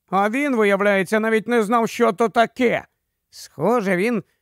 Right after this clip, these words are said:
взагалі ні на чому не знається. Зрозуміло, що мене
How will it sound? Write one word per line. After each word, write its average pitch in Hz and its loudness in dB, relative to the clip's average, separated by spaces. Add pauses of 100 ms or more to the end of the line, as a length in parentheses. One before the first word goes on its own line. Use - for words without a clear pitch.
(140)
взагалі 277 0
ні 151 0
на 170 0
чому 185 0
не 214 0
знається. 185 -2 (540)
Зрозуміло, 208 0
що 156 -4
мене 220 0